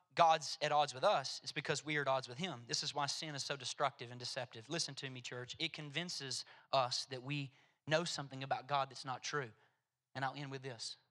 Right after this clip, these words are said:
Sin convinces you that God's angry. Sin convinces you that God wants to destroy you and judge you. Sin convinces you God's against you.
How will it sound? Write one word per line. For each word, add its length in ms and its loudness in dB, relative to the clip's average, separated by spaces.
Sin 460 0
convinces 500 -4
you 80 -8
that 100 -12
God's 220 -4
angry. 340 -14
Sin 500 4
convinces 500 -4
you 100 0
that 120 -4
God 240 2
wants 280 -4
to 140 -10
destroy 340 -2
you 160 -10
and 100 -14
judge 280 -6
you. 60 -18
Sin 480 10
convinces 480 4
you 100 4
God's 300 10
against 340 0
you. 140 -2